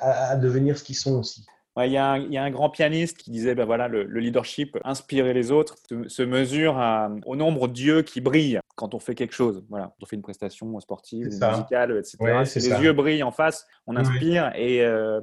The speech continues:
Speaker 2: là, on est dans le, le leadership, de l'expression du potentiel. C'est un peu ce que vous dites.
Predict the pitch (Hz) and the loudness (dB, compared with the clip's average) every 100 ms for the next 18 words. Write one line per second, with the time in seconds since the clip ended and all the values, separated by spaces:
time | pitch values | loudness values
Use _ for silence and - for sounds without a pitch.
0 | 117 131 117 131 135 113 107 98 98 95 | -2 -2 -2 -2 -2 -4 -4 -6 -8 -10
1 | 98 98 98 - - 120 110 92 92 101 | -8 -6 -6 -6 -6 -4 -6 -6 -6 -8
2 | - 104 113 107 98 92 90 - 104 95 | -8 -8 -8 -10 -10 -12 -14 -14 -16 -14
3 | - 87 101 - 95 95 92 | -18 -14 -14 -12 -12 -10 -14